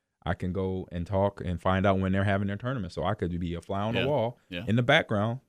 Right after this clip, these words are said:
Speaker 1: basically taking notes. And then there's a place in, uh, Green Bay, Wisconsin called Edge V R. Same thing.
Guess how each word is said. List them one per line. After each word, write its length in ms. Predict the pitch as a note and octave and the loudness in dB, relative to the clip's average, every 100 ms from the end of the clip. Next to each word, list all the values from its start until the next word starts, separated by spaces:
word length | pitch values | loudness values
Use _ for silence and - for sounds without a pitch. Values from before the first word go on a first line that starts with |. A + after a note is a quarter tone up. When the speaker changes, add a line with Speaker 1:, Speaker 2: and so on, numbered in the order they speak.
| - | -8
Speaker 1:
basically 280 | G#2 - | -8 -6
taking 320 | - G#2 A#2+ B2 | -4 -2 0 -2
notes. 340 | D#3 - _ _ _ _ - | -2 -6 _ _ _ _ -4
And 140 | G2+ | 2
then 80 | G2+ | 4
there's 120 | G2+ | 4
a 60 | G2+ | 2
place 380 | - A2 G2+ - | 4 4 4 2
in, 140 | G2 | 2
uh, 120 | F#2+ | 4
Green 240 | F2 G2 F#2+ | 2 2 4
Bay, 180 | G#2+ B2 | 4 4
Wisconsin 460 | G2+ F#2 E2+ F2+ | 2 -2 -2 -4
called 200 | - E2+ | -6 -6
Edge 200 | E2+ F2 | -4 -4
V 160 | F#2+ G#2 | -4 -4
R. 140 | G2 F2+ | -4 -4
Same 280 | G2 G2+ | 0 0
thing. 260 | G2 A#2+ E2+ | 0 -4 -6